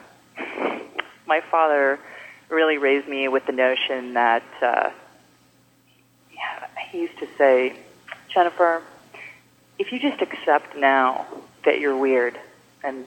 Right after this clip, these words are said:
and that you're not like everybody else, you'll be much happier as you go through life." <laughs> And, uh,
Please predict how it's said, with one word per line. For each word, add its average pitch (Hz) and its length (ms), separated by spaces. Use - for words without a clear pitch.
and 135 180
that 127 120
you're 139 120
not 139 200
like 135 220
everybody 117 480
else, 107 220
you'll 147 160
be 143 160
much 139 280
happier - 480
as - 120
you - 80
go - 140
through - 260
life." - 260
<laughs> - 20
And, 302 500
uh, - 160